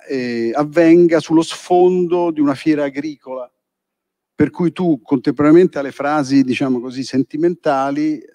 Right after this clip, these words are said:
avrai, sentirai quelli che dicono: "Ed ecco la vacca che pesa ottocento chili", più o meno quello che succede in questa festa. Allora, e, e questo è proprio la, la, il bandoneon, cioè l'idea di poter, eh,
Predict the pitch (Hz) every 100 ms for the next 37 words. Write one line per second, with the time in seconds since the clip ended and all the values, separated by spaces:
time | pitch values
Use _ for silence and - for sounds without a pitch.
0 | 120 139 135 147 151 156 156 - - 139
1 | - 165 151 151 143 135 135 131 143 151
2 | 131 143 151 180 170 - 156 147 147 165
3 | 170 - 151 131 131 135 131 135 143 -
4 | 147 147 131 135 127 - 127 143 131 -
5 | 123 131 127 107 - _ _ - 170 180
6 | 202 156 131 123 117 131 - 131 127 110
7 | 127 - 127 147 107 - 135 156 151 -
8 | _ _ _ _ - 131 _ - 156 160
9 | - 180 135 120 131 127 - 127 117 127
10 | 110 120 120 131 120 117 113 117 - 127
11 | 113 117 127 123 117 113 _ _ _ 113
12 | 127 120 117